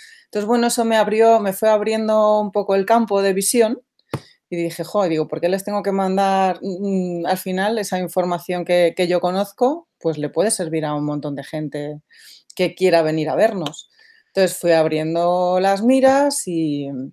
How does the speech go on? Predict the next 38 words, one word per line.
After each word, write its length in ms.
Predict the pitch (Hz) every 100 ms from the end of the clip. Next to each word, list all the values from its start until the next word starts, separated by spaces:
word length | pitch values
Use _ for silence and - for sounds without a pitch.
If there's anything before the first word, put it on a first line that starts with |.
| _ _
y 140 | 170 170
es 100 | 151
lo 100 | 139
que 140 | 123
hice, 280 | 139 170 -
pues 200 | 147 -
abrir 260 | - - 139
una 120 | 147
agencia 320 | 156 160 165
de 60 | 175
viajes 500 | 220 240 302 330 - _ _ _ _ _ _ - -
y 100 | 190
empezar 320 | 180 165 170
un 80 | 165
poco, 240 | 165 175 185
pues, 140 | 156
con 160 | 170 160
el 280 | 156 147 -
mundo 340 | 156 165 165
receptivo 640 | 170 - 196 - 175 175 190
de, 320 | 185 165 156
de 140 | 156
la 100 | 151
zona 300 | - 127 139
de 60 | 143
Segovia, 580 | - - 165 180 190 - _ _ _ - _ _ _ - _ _
que 120 | 185
he 40 |
ampliado 460 | 165 165 165 170 170
un 60 | 165
poco 260 | 190 175
a 40 | 156
la 100 | 147
zona 280 | 156 151 151
de 420 | 151 151 151 151
la, 580 | 156 151 151 147 143 -
de 260 | 156 151 151
Madrid. 480 | 156 185 240 294